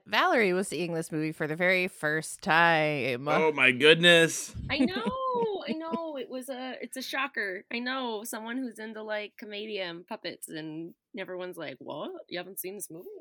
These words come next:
Speaker 3: Uh,
Speaker 2: <laughs>
Speaker 3: no, I knew en-, I knew enough pop culture references to get me by on pretending I saw it. So <laughs>
Speaker 1: Yeah, that's,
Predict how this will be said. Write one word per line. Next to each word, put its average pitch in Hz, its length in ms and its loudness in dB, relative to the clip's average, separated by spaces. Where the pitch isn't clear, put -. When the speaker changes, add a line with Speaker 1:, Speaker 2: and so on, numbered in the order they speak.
Speaker 3:
Uh, 226 200 -6
Speaker 2:
<laughs> - 160 -10
Speaker 3:
no, 220 220 -8
I 233 80 -4
knew 294 200 -4
en-, 320 140 -8
I 247 60 -4
knew 285 140 -4
enough 294 200 -2
pop 262 180 -4
culture 240 420 -8
references 196 720 -8
to 180 120 -8
get 196 220 -6
me 185 120 -6
by 170 580 -4
on 151 100 -14
pretending 160 480 -10
I 143 100 -12
saw 135 300 -14
it. - 140 -18
So - 200 -10
<laughs> - 680 -14
Speaker 1:
Yeah, 160 340 4
that's, 240 300 4